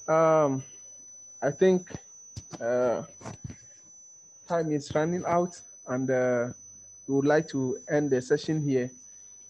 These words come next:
I want to take this opportunity to thank all of you for your time. And, uh, I hope that we will continue sharing ideas as families and all that we are doing here.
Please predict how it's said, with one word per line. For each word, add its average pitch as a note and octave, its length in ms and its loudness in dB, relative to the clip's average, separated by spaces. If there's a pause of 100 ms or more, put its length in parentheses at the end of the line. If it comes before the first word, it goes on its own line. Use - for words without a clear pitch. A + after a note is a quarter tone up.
(120)
I C3 120 -2
want E3+ 220 2
to C#3 80 -6
take D#3+ 260 -2
this D#3 160 -2
opportunity D#3 600 -2
to B2+ 380 -6 (580)
thank D#3+ 280 2
all D#3 200 6
of C#3 200 2
you D3 380 2 (160)
for C3+ 100 4
your C3 120 4
time. D3 640 0 (1160)
And, B2 200 -6
uh, B2 200 0
I C3+ 100 2
hope E3 300 2
that C#3 240 4 (260)
we C3+ 100 0
will C#3 120 2
continue D#3 800 2
sharing D3+ 480 2
ideas C#3 580 0
as A#2 200 -4
families D3 720 -2 (480)
and B2+ 220 -6 (380)
all D3 220 4
that C#3 360 0
we E3 180 -2
are B2+ 160 0
doing D3 360 0
here. B2+ 240 0